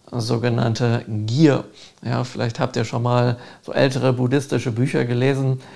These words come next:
dass da etwas über falsche Begierden steht. Das ist so ein alter Begriff,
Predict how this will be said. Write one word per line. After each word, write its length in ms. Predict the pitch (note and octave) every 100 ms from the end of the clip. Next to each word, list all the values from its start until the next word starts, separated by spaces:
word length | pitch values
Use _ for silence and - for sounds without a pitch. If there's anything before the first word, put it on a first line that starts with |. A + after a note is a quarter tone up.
| - -
dass 220 | C3+ B2
da 100 | B2+
etwas 360 | B2 C3 B2
über 300 | - B2 B2+
falsche 400 | A2+ C3 C3 C3
Begierden 640 | A#2+ B2 A#2+ D3+ D3+ C#3+ A#2
steht. 400 | - C3+ C3 - -
Das 200 | A#2+ A#2
ist 200 | B2+ A#2
so 180 | C3 B2+
ein 160 | A#2+ A2+ - - -
alter 300 | C3+ C#3+ C3
Begriff, 520 | B2 A#2+ A#2+ E3 -